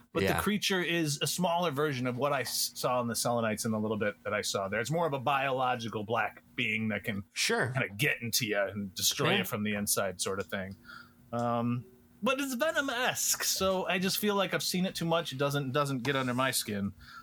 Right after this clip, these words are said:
Speaker 1: Um, but my twenty, only because they're kinda freaky looking, but for the most part, they're, they're not malevolent creatures. The prawns from District, District nine. I don't
Speaker 2: Oh,
Speaker 1: find them
Speaker 2: sure.
Speaker 1: scary.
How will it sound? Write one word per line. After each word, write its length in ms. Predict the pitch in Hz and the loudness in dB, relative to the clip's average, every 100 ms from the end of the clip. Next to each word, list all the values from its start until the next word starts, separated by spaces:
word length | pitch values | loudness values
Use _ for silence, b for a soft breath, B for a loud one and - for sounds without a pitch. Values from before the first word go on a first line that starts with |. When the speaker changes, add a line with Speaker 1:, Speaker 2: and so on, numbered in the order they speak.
| B B - 110 | B B -8 0
Speaker 1:
Um, 560 | 113 113 113 117 120 - | 2 2 2 0 -2 -8
but 100 | 131 | -4
my 200 | 147 254 | 0 0
twenty, 580 | 220 233 185 156 156 - - - - | 0 2 2 2 -2 -6 -18 -10 -2
only 240 | 262 285 | 0 0
because 340 | 254 208 214 180 | 0 0 0 0
they're 100 | 202 | 0
kinda 220 | 277 381 | 0 -2
freaky 340 | - 302 311 | -2 -2 0
looking, 380 | 247 214 190 190 | 0 0 0 0
but 160 | 196 - - | 0 -2 -10
for 80 | 202 | -2
the 80 | 208 | 0
most 280 | 220 381 - | 2 2 0
part, 380 | 311 247 220 - - - | 0 2 0 -4 -14 -4
they're, 320 | 185 214 202 | 0 2 0
they're 140 | 175 202 | -2 0
not 380 | 196 226 277 - - - | 2 2 0 -2 -14 -6
malevolent 680 | 156 156 151 254 302 240 - | 0 2 4 4 2 0 -2
creatures. 480 | - 131 120 135 135 - | -2 0 2 0 0 -2
The 100 | 143 | -2
prawns 720 | - 208 277 135 113 143 - | 2 2 2 0 -2 -4 -4
from 240 | - 175 | -2 0
District, 360 | 165 180 208 - - | 0 0 -2 -4 -2
District 300 | 202 - 196 | -2 0 0
nine. 340 | 220 269 - - _ - | 0 0 -6 -14 _ -2
I 60 | |
don't 140 | 156 175 | 4 4
Speaker 2:
Oh, 40 | |
Speaker 1:
find 200 | 185 185 | 6 4
them 100 | 180 | 4
Speaker 2:
sure. 60 | 151 | 4
Speaker 1:
scary. 720 | 117 - 190 233 277 117 - | 2 0 0 0 2 -2 -6